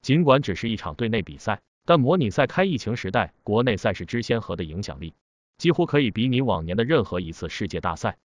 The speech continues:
孙颖莎说：“我完全是把模拟赛当成真正的奥运会去备战的。”心态方面也是这样去准备。携三冠之余威，孙颖莎参加了全国锦标赛，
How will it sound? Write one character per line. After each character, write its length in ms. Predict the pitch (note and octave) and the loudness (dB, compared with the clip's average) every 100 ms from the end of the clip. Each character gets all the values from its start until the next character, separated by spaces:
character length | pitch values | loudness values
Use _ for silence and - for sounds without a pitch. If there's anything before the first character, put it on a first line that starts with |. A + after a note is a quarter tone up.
| _ _ _ | _ _ _
孙 220 | - C3 C3 | -4 0 2
颖 160 | E2 | 0
莎 200 | - F#2+ | -2 -4
说 240 | G#2 A2+ A#2 _ _ _ - | -2 -4 -6 _ _ _ 2
：“我 180 | A#2+ | 6
完 140 | A#2 B2 | 6 6
全 180 | A#2+ B2 | 2 0
是 100 | G2+ | 0
把 140 | E2 | 0
模 160 | D#2+ A2+ | 0 -2
拟 140 | E2 | -2
赛 260 | - F#2 - _ | -4 -4 -4 _
当 160 | - C3+ | 2 2
成 180 | A#2 A#2+ | 2 0
真 220 | D#3+ E3 | 2 2
正 140 | D3+ | 2
的 80 | F#2+ | 0
奥 220 | D#2 C3+ | 2 2
运 100 | G#2 | 2
会 180 | F#2 B2 | 0 -2
去 140 | - G2 | -2 -6
备 140 | G2 | -2
战 200 | D3 C3+ | 0 0
的。” 140 | - _ _ _ _ _ | -2 _ _ _ _ _
心 240 | - G3 | 0 2
态 180 | F3+ D#3 | 4 4
方 180 | B2+ B2 | 4 2
面 180 | B2 E2+ | 2 -2
也 100 | D2 | -4
是 120 | A#2 | -2
这 160 | D3 | 0
样 160 | G#2+ D#2 | 0 -2
去 120 | - | -8
准 160 | F2 C2+ | -10 -8
备。 200 | F2+ E2 _ _ _ _ | -8 -8 _ _ _ _
携 260 | - A2+ C#3 | -2 2 4
三 220 | D3+ D#3 | 4 4
冠 180 | D3 F#2+ | 2 2
之 140 | A2+ | -2
余 140 | F#2 D#2+ | -6 -2
威， 220 | A2 B2 _ _ _ _ _ | -2 -2 _ _ _ _ _
孙 220 | - E3+ F3 | 0 4 4
颖 160 | G#2+ | 2
莎 200 | F2 B2 | 2 2
参 180 | B2 B2 | 2 2
加 140 | B2 | 2
了 80 | A#2+ | 2
全 260 | F#2 F#2+ G#2 | 0 -2 0
国 160 | G#2+ | 0
锦 140 | A2 D2+ | -2 -4
标 180 | F2 G2 | -4 0
赛， 200 | A#2+ | -2